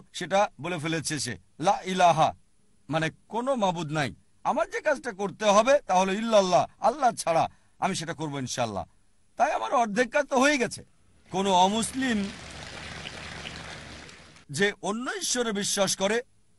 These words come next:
তাকে প্রথমে দেখাতে হবে যে ঈশ্বরের উপাসনা করছে সেটা ভুল। তার কাছে ভুল প্রমাণ করতে হবে যে সে নকল ঈশ্বরের উপাসনা করছে, তারপর সঠিক ঈশ্বরের প্রমাণ তুলে ধরতে হবে।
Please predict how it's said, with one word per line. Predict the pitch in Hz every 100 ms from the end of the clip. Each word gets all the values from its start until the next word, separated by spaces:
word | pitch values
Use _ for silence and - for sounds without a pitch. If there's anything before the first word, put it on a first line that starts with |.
| _
তাকে | 190 208 254
প্রথমে | 226 190 202
দেখাতে | 160 160 185 202
হবে | 208 226
যে | 180 170 190
ঈশ্বরের | - 226 208
উপাসনা | 175 156 185
করছে | 190 202
সেটা | 175 175
ভুল। | 165 170 226 107 _ _ _ _ _ _ _ _ _ _ _ _
তার | - 226
কাছে | 285 202
ভুল | 202 127 220 233
প্রমাণ | 285 403 403
করতে | 262 208 240
হবে | 220 226
যে | 180 208 202
সে | - 196
নকল | 180 202 247
ঈশ্বরের | 247 226 196
উপাসনা | 190 160 165
করছে, | 151 180 262 294 _ -
তারপর | 208 226
সঠিক | 220 180 190
ঈশ্বরের | 190 - 170
প্রমাণ | 151 165 220
তুলে | 262 202
ধরতে | 170 156 139
হবে। | 123 104